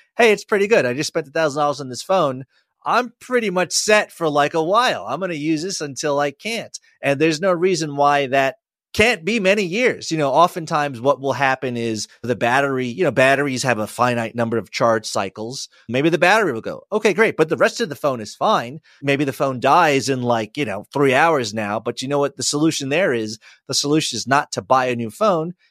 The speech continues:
It's just to get a new battery. Uh, and a new battery, you know, put it in,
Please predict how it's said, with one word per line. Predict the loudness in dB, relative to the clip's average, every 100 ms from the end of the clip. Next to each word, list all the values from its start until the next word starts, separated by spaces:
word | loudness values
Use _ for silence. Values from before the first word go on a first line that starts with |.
| _
It's | -6
just | -4 -2
to |
get | 0 0
a |
new | 0
battery. | 2 4 4 -2 -16 _ _
Uh, | -2 2 2 2
and | -2 -2
a | -2
new | -2
battery, | 2 2 2 -2 -6 -12
you | -4
know, | -2 -2
put | 0 2
it | 4
in, | 2